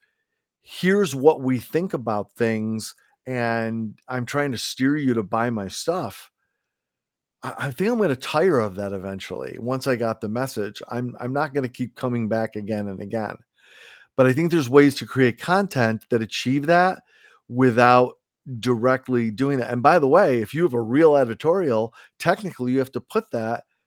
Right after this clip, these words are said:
in the front of your show and say that this is a, an advertisement. And the minute someone hears that,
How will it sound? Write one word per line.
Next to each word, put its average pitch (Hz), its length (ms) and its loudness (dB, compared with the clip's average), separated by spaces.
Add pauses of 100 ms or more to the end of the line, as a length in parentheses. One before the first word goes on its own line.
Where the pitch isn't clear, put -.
(120)
in 127 420 -6
the 127 140 -2
front 131 320 -2
of 123 120 -4
your 120 340 0
show 123 640 -4 (360)
and 127 180 -6
say 180 360 4
that 113 160 -2
this 117 160 -6
is 113 240 -8
a, 117 200 -2 (120)
an 120 100 -2
advertisement. 127 880 -4 (200)
And 120 160 -4
the 117 40 -2
minute 143 300 0
someone 151 300 -2
hears 165 320 -2
that, 110 320 -2